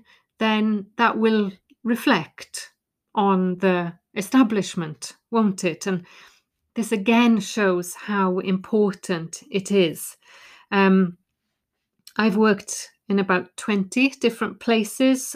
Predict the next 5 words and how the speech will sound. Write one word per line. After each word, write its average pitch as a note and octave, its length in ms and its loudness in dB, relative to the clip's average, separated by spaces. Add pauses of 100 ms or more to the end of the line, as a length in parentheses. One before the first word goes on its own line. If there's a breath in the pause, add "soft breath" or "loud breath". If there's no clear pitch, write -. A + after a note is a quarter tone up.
(100)
throughout A3 680 -2
my G3+ 240 -2
teaching G#3 420 -2
career. A#3 520 2 (640 loud breath)
Um, F#3 480 2